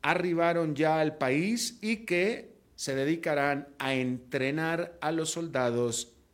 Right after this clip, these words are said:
de Bielorrusia. Después de aquel motín en junio pasado, miembros de este grupo mercenario ruso se les había dado la opción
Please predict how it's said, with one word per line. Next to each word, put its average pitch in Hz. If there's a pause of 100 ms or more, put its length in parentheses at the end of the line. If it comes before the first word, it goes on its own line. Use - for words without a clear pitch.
(480)
de 123
Bielorrusia. 131 (2500)
Después 202
de 156
aquel 170
motín 175
en 117
junio 156
pasado, 156 (540)
miembros 165
de 131
este 156
grupo 156
mercenario 143
ruso 160 (880)
se -
les 143
había 151
dado 165
la 139
opción 170